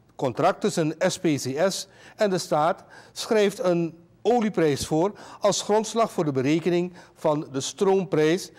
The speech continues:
gebaseerd op de prijs van de Amerikaanse Gulf Coast olie, vermeerderd met de kosten voor smeerolie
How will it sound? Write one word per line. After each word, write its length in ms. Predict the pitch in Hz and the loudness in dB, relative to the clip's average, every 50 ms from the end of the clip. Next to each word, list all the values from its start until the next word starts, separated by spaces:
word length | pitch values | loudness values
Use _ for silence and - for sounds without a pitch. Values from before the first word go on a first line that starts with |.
| - - - - - | -20 -20 -20 -20 -14
gebaseerd 580 | - - 170 170 165 - - 214 220 226 226 226 | -6 -2 0 0 0 0 0 0 2 2 2 0
op 140 | 190 151 123 | -4 -2 -4
de 80 | 123 | -6
prijs 340 | - - 151 165 175 180 165 | -4 0 2 2 2 2 2
van 120 | - 190 160 | 0 0 0
de 60 | 156 | 0
Amerikaanse 840 | 135 131 127 123 113 117 113 - 160 160 156 156 - 170 165 160 - - - - - _ - 120 | 0 0 -2 -2 -4 -2 2 2 2 2 2 0 -2 -4 -4 -4 -6 -14 -20 -20 -20 _ -10 -2
Gulf 400 | 127 175 196 214 196 - - - | 2 2 2 2 0 -2 -6 -4
Coast 420 | - 165 160 156 139 - - - | 0 0 2 2 0 -4 -8 -2
olie, 420 | - 196 180 170 160 165 185 180 175 - - - - _ - | 2 2 4 4 4 2 0 -2 -4 -10 -20 -20 -20 _ -4
vermeerderd 580 | - 247 226 208 208 185 180 165 185 175 - | -2 0 2 4 4 4 4 2 0 -2 0
met 120 | 165 156 135 | -2 -2 -2
de 80 | 135 | -2
kosten 500 | - - 180 180 170 - - 190 175 165 | -2 0 0 0 0 0 -2 -2 -2 -2
voor 200 | 135 143 127 110 | -2 -2 -4 -4
smeerolie 800 | - - 170 185 185 180 175 131 147 151 147 143 143 156 160 | -4 -4 0 2 2 2 2 2 0 0 0 2 0 -2 -4